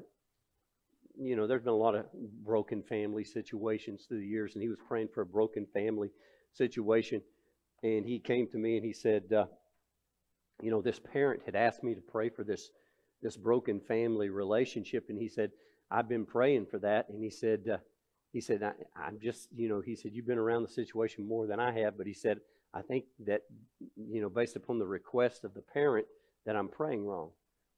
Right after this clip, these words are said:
And I said, "What do you mean?" He said, "Well, the problem is not the other people. The problem is the parent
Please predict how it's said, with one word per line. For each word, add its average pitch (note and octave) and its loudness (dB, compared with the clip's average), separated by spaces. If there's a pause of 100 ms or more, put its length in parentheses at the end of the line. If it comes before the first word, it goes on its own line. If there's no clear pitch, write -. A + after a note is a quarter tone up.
(160)
And A2+ -4
I A2 0
said, G#2+ -2
"What A#2 2
do A#2 -2
you A2+ 0
mean?" A2+ 2
He A2+ -4
said, A2 0
"Well, G#2 0
the F#2+ -6
problem B2+ 2 (560)
is G#2+ -4
not A#2 2 (320)
the G#2 -2
other G#2+ 2
people. C#3+ -4
The F#2+ -4
problem A2+ 0
is G2 -2
the F#2+ -8
parent C3 2